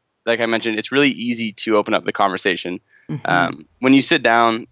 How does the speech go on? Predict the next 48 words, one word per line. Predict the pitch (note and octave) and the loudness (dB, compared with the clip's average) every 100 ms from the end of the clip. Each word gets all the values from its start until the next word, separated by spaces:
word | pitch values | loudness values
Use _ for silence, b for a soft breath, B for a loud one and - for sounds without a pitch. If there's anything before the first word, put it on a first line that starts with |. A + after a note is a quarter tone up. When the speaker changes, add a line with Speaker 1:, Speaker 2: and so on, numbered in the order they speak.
| - | -6
Speaker 1:
in, | A2+ A2+ A2 G#2+ G2 | -2 -2 -2 -4 -4
you | G#2+ | -2
know, | G2 | -2
a | |
therapist's | - A2 A2 - A2 | 2 2 2 0 2
office | G#2+ G2+ G#2 G#2+ G#2 | 2 2 0 -4 -4
or | |
something, | G2+ G2+ G#2+ G#2+ | -6 -6 -4 0
a | G#2 | 2
lot | A2+ | 4
of | A2+ | 4
times | A2+ G#2+ G#2+ - _ _ _ | 0 -2 -6 -14 _ _ _
there's | - A#2 - - | -6 -6 -6 -2
not | C3+ B2+ - _ _ _ - | 0 0 -2 _ _ _ -6
necessarily | C3 A#2+ B2+ G#2+ | -4 0 0 0
worksheets, | G2+ A#2 - C3+ - | -2 -4 -2 -4 -4
but | - F#2 - - | -4 -4 -6 -8
something | - A#2+ B2 | -6 -2 -2
similar | G#2+ A2+ G#2+ A#2 | 0 0 2 2
that | A#2 A2 | 4 2
you | A2+ | 0
have | A2 | -2
to | - A2 G2+ | 0 -2 -2
kinda | - A2 G#2+ | -4 -6 -4
deal | G2+ A2+ | 2 4
with. | B2 C3+ - | 6 4 0
And | G#2 F#2+ _ _ - | -6 -8 _ _ -4
that's | B2+ D#3+ | 0 0
intimidating. | B2+ C3 A#2+ G#2+ E2+ D2+ - | 0 -2 -2 -2 -4 -8 -12
You | G2+ | -8
know, | F2+ | -4
it's | F#2 - | -4 0
hard | B2 B2+ | 0 2
to | |
open | G#2+ A#2+ A#2 | 2 0 0
up | A2 - | -2 -2
when | A2 | -6
you're | G#2+ | -4
looking | G#2 G#2+ G#2+ | -4 -2 0
at | G#2+ | 0
something | - G2+ - G#2+ | 0 -2 -2 -2
like | G#2 G2+ - _ G#2 | 0 -2 -6 _ -20
y-, | G2 | -20
you | - G#2+ G#2+ | -10 -4 0
are | G2+ | 2
a | F#2+ | 2
science | - G#2 G2+ F#2+ | 2 2 2 -2
experiment. | D#2 - F#2+ - | -10 -8 -8 -8